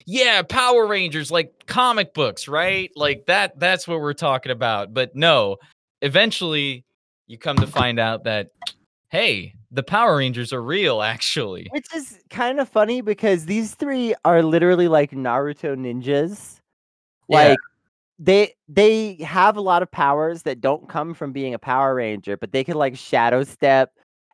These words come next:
Speaker 2: and, like, fucking all kinds of, like, you know,
Speaker 1: <laughs>
Speaker 3: I was, I was gonna
Speaker 2: jujitsu
Speaker 3: say,
Speaker 2: stuff, <laughs> like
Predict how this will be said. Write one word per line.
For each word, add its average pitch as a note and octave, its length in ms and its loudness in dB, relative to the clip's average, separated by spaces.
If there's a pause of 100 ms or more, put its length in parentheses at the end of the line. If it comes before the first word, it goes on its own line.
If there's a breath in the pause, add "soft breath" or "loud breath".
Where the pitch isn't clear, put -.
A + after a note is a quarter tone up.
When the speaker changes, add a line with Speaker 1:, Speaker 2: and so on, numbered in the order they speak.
Speaker 2:
and, C3 280 2
like, A#2+ 420 0 (500)
fucking C#3+ 600 0
all C3 240 2
kinds C3+ 480 -2
of, A#2+ 200 -8
like, A#2 320 0 (1300)
you C#3+ 160 -6
know, A2+ 500 -6
Speaker 1:
<laughs> C#3+ 220 4
Speaker 3:
I F#3+ 100 6
was, C3+ 180 -2
I D#3 120 -4
was D#3 140 -6
gonna F3 200 -4
Speaker 2:
jujitsu E3 420 -2
Speaker 3:
say, - 60 -10 (180)
Speaker 2:
stuff, G3+ 400 4
<laughs> - 0 -
like E4 1700 4